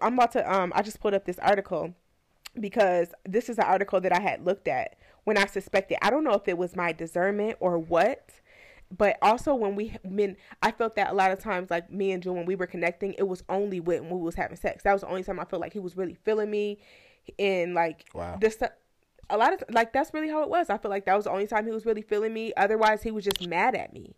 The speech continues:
Speaker 2: Wow.
Speaker 1: You know what I mean? Mad at me until we was having sex. You know what I mean? So I was looking up, like,
Speaker 2: I was always feeling you.
Speaker 1: <laughs> He was, but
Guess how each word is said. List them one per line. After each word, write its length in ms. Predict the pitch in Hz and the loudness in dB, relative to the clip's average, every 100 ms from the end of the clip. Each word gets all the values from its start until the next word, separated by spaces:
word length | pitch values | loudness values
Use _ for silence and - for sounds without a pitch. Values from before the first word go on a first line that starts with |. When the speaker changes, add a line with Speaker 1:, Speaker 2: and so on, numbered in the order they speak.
| - | -20
Speaker 2:
Wow. 80 | 101 110 104 | -14 -12 -2
Speaker 1:
You 60 | 196 | 2
know 20 | |
what 40 | |
I 60 | 196 | 4
mean? 220 | 208 208 | 2 2
Mad 180 | 185 208 | 4 6
at 100 | 220 | 4
me 160 | 220 - | 2 -4
until 360 | 190 202 202 | -6 -2 0
we 160 | 185 185 | 0 -4
was 140 | 170 | -4
having 180 | 180 151 | -4 -4
sex. 360 | 165 170 - _ | -4 -4 -4 _
You 80 | - | -8
know 60 | 185 | -2
what 80 | 160 | -2
I 60 | |
mean? 180 | 160 156 | -2 -6
So 220 | - 165 | -2 -2
I 140 | - 269 | 2 0
was 180 | 311 - | 0 -6
looking 180 | 247 | -8
up, 140 | 226 202 | -8 -4
like, 240 | 95 87 _ _ _ _ _ _ _ _ _ | -4 -6 _ _ _ _ _ _ _ _ _
Speaker 2:
I 100 | 123 | -10
was 180 | 190 196 | -8 -6
always 400 | 139 - - 220 | -6 -6 -8 -10
feeling 480 | - 117 - 104 - _ - | -10 -10 -10 -14 -20 _ -2
you. 220 | 339 302 277 - - | 0 2 0 -4 -6
Speaker 1:
<laughs> 20 | |
He 300 | - 208 254 | -10 -6 -6
was, 400 | 269 - 165 185 - | -6 -4 -4 -6 -4
but 300 | 170 160 | -2 -2